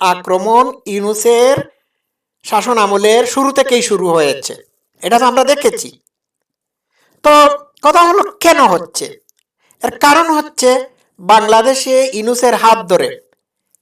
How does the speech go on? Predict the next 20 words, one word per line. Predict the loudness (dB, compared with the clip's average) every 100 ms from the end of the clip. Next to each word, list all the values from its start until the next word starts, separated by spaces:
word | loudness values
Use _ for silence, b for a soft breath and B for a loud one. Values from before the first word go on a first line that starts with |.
| -4
জঙ্গিবাদের | 2 2 2 2 4 2
উত্থান | 2 -2 -2 -2
হয়েছে, | 0 -2 -2 -4
মোল্লা | -4 -2 2 2
মৌলবীদের | 4 2 2 2 0 2
আস্ফালন | 0 0 0 2 2 0
বেড়ে | 0 0
গিয়েছে। | -4 -10 -12 -14 -20 _ _ _ _ _ _ _ _ _ _ b b b -2
আর | -2 -2 0
এই | 2 4
মোল্লা | 2 2 4
মৌলবীরা | 4 4 4 2 2 0 0 -2 _ _ _
হর | _ 2 4
হামেশা | 4 2 2 0 0 0 -2 -6 _ 0
এই | 0
জাতীয় | 2 0 2
মানুষ | 0 0 -2 -4
তৈরি | -4 -4
করে | -4 -4
নিয়েছে। | -6 -8 -10 -12